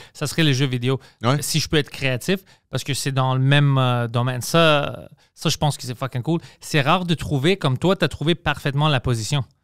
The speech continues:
Speaker 2: Mhm.
Speaker 1: T'es créatif, c'est des gens que tu connais. Tu peux être un peu flexible, tu sais, t'as une tournée, tu dois aller quelque part, et co-, ils vont pas te dire, « Hey, t'as pas rentré au bureau », t'es comme, « Mais tu sais qu'est-ce que je fais, man, je vais t'envoyer le script après. »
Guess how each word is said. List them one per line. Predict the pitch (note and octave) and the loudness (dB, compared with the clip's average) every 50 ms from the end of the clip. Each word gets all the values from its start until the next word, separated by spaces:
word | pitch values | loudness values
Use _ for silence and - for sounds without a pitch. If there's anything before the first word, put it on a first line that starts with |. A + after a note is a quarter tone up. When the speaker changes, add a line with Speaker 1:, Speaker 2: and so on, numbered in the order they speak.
| _ _ _ - | _ _ _ 2
Speaker 2:
Mhm. | C3+ C3 F3+ G#3+ - - | 4 4 4 4 2 -2
Speaker 1:
T'es | - F#3 F#3 | -2 -2 -2
créatif, | - - - F3+ E3 D#3 D#3 - - F3+ D3+ | -2 -2 0 2 2 2 0 0 -2 -2 -2
c'est | - D#3+ C#3+ | -2 -2 -2
des | C3+ B2 | 0 0
gens | C#3 D3+ | 0 0
que | C#3+ - C#3+ | 0 -2 -6
tu | B2 - | -6 -6
connais. | - - C3+ B2+ C3 D3 E3 E3+ E3 - _ _ _ _ _ _ _ _ - | 0 2 2 4 4 4 2 0 -2 -6 _ _ _ _ _ _ _ _ -20
Tu | - - | -8 0
peux | - D#3 | 2 2
être | D3 - | 2 2
un | C#3+ | 2
peu | B2 D#3 C3+ | 0 -2 -2
flexible, | - C#3+ C3+ B2 - - - D3+ D#3 C#3 | -2 -2 -4 -4 -4 -4 -4 -2 -4 -4
tu | - | -6
sais, | - D3 C#3 | -8 -6 -4
t'as | - C3 B2 | -4 -2 -2
une | B2 A2+ | -2 -4
tournée, | - A#2+ G#2+ B2 C3+ | -6 -6 -4 -4 -4
tu | B2 - | -4 -4
dois | - B2+ A#2+ | -4 -4 -2
aller | A#2+ B2 A#2 | -2 -4 -4
quelque | - A#2+ A#2 A2 | -6 -8 -4 -2
part, | C3+ C3+ | 0 0
et | C3 - | 0 -2
co-, | - - - | -4 -4 -2
ils | D#3 C#3+ | -2 -2
vont | C3+ C3 C3 | -2 -4 -2
pas | - D3+ C#3+ | 0 0 0
te | B2 | 0
dire, « | A#2 C3+ C#3 C3+ A#2 B2+ | 2 2 2 2 2 0
Hey, | A#2+ A#2 A#2 B2+ C3 - | -2 -2 -2 -2 -2 -2
t'as | - A2+ | -4 -4
pas | - B2+ | -4 -4
rentré | A#2+ A#2+ A#2+ A2+ A#2 B2+ | -4 -4 -6 -6 -6 -6
au | B2 | -4
bureau », | A2+ B2 A#2 C3+ C3 | -2 -2 -2 -2 -2
t'es | B2+ | -4
comme, « | - B2+ A2+ - - | -8 -10 -12 -14 -20
Mais | - _ | -20 _
tu | _ - | _ -16
sais | - D#3 | -14 -12
qu'est-ce | - B2+ - | -10 -12 -12
que | C3 | -12
je | A2+ - | -14 -10
fais, | - C#3+ | -8 -6
man, | A#2 A2+ A2+ | -6 -4 -6
je | G#2+ - | -6 -8
vais | A#2+ | -10
t'envoyer | - A#2+ A#2 A2+ A2+ A#2+ B2 A#2+ | -8 -6 -6 -4 -4 -4 -4 -4
le | A#2+ | -6
script | A#2 - - C3+ B2 - - | -8 -8 -6 -6 -6 -4 -6
après. » | G#2+ - - D3+ | -8 -8 -8 -8